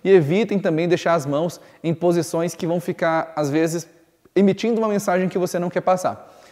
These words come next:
É já, por muitas pessoas, esse conhecimento, ah, é popular já, que se a gente tá conversando e estamos aqui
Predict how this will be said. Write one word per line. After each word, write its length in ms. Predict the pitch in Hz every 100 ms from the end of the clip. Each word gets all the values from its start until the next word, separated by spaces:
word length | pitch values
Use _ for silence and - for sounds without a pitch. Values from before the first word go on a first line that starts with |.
| _ _ _ _
É 320 | 151 208 233
já, 360 | 160 170 175 147 127 - 143 143
por 140 | 147
muitas 220 | 170 170
pessoas, 580 | - 156 160 160 131 - - -
esse 160 | 127
conhecimento, 680 | 151 143 151 143 143 147 135 - _ -
ah, 480 | 131 131 123 117 -
é 120 | 127
popular 680 | - 160 - 143 139 151 135
já, 220 | 156 170
que 100 | -
se 100 | -
a 40 |
gente 160 | 147 175
tá 100 | 202
conversando 840 | 196 196 180 175 143 170 139 113 -
e 40 | 139
estamos 380 | - 156 156
aqui 320 | 151 - 117